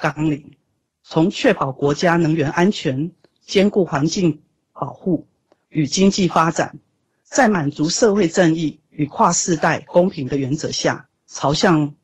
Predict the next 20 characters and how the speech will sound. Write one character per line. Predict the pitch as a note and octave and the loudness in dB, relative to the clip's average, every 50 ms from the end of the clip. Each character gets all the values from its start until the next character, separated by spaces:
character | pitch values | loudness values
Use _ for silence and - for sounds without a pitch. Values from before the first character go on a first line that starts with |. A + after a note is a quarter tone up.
| _ | _
非 | _ - F3+ F3+ G#3 | _ 0 0 0 2
核 | F3+ C#3+ C#3 | 0 -2 -2
家 | - F3+ D3+ D#3+ | -2 -2 0 0
园 | D#3+ C3+ B2 | -2 -2 -4
的 | B2 C3 | -4 -2
目 | B2+ D3+ D#3+ C#3 | 0 2 2 2
标 | - D3 B2+ C3+ | 0 0 -2 0
迈 | C#3+ B2+ B2 B2 | -2 -4 -6 -8
进。 | - - C3+ C3 - - - _ _ _ _ _ _ _ _ _ _ _ _ _ _ _ _ _ _ _ _ _ _ _ _ _ _ _ _ _ _ _ _ _ _ _ _ _ - - | -8 -6 -6 -6 -6 -8 -14 _ _ _ _ _ _ _ _ _ _ _ _ _ _ _ _ _ _ _ _ _ _ _ _ _ _ _ _ _ _ _ _ _ _ _ _ _ 0 4
二 | C4+ C#4+ | 6 6
零 | A#3+ A3+ F#3+ F3 F#3+ A3 A#3 - | 8 6 6 4 4 0 -2 -2
一 | - A#3 | -4 -4
八 | A3+ - G#3+ G3+ G#3+ | 0 0 2 2 2
年， | A3 E3+ C#3 B2 A#2 D3+ F3+ - - _ _ _ _ - - _ _ _ _ | 2 2 0 0 -2 -2 -4 -6 -10 _ _ _ _ -20 -20 _ _ _ _
联 | - D#3+ E3 G3 | 0 2 2 4
合 | G#3+ A3+ | 4 4
国 | B3 - E3+ D#3+ F3 | 4 4 4 4 4
发 | - - G#3+ A#3+ | 4 4 2 2
表 | - F#3+ D#3 C3+ | 2 0 -2 -2
了 | B2 B2+ - - - | -4 -6 -8 -10 -12